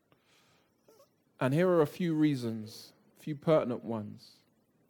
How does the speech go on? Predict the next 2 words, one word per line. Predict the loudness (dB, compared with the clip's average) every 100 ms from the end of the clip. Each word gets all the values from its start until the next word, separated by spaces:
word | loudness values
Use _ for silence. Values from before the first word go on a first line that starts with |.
| _ _ _ _ _ _ _
Often, | 6 6 4 2 2 -4 -8 _ _ _ _ _ _ _ _ _ _ _
we're | 2 6 10 10 8